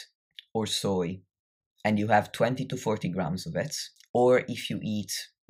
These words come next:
potentially a higher amount of a combination of incomplete proteins, then you're likely going to achieve this, it's called this leucine threshold that we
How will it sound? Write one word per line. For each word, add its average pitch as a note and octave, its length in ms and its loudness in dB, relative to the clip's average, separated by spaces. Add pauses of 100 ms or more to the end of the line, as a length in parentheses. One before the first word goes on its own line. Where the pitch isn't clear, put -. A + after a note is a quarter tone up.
(120)
potentially - 460 0
a G2+ 60 2
higher A#2+ 460 4
amount A2 460 0 (840)
of A2 160 4
a G#2 60 2
combination G#2+ 880 0
of F#2+ 300 -2
incomplete G#2+ 880 -2
proteins, G2 760 -6 (380)
then A2 220 2
you're G2+ 180 2
likely G#2+ 520 2
going G2 420 0
to F#2+ 300 -4
achieve G2+ 600 -2 (160)
this, F#2+ 300 -2 (380)
it's G#2 180 -6
called G2 280 -2
this F#2+ 280 -4
leucine G2 640 0 (100)
threshold - 680 -2
that E2+ 320 -2
we F#2 340 -4